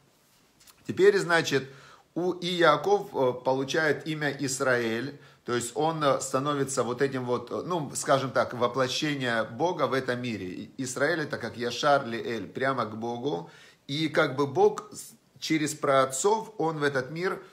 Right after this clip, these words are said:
он вошёл. Весь мир знает о Боге только через Авраама, Ицхака и Яакова из Израиля, то есть мир узнаёт о Боге.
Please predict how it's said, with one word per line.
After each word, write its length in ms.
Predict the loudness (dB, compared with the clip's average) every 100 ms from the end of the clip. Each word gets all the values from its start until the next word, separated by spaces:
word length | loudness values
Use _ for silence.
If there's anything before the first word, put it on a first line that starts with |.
| _ -2
он 220 | -2 2
вошёл. 580 | 0 2 0 0 -4 -10
Весь 440 | -8 -6 -4 -4 -4
мир 180 | -4 -4
знает 380 | 0 0 2 0
о 60 |
Боге 320 | 0 -2 -4
только 320 | -2 -4 -2 -6
через 280 | -4 -2
Авраама, 460 | -2 0 0 -2 -4
Ицхака 460 | -4 0 0 0 -4
и 180 | -4
Яакова 680 | -4 2 2 2 -2 0 0
из 320 | -2 -8 -10 -14 -10
Израиля, 720 | -8 -2 0 2 0 -2 -6 -14 -16 -6
то 60 |
есть 140 | -6 -4
мир 200 | -2 0
узнаёт 460 | 0 0 0 2 0
о 60 |
Боге. 420 | -2 -4 -6 -14